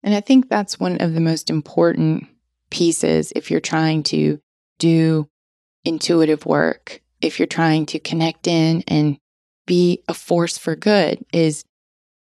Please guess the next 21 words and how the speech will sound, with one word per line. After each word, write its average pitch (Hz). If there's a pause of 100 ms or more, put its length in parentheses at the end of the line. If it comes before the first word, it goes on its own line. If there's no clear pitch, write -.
(420)
you 185
have 226
to 220
learn 170
to -
trust -
the 156
process. 175
And 160
the 170
only 180
way 170
you 160
can 156
do 151
that 147 (680)
is - (180)
with -
practice, -
just -
like -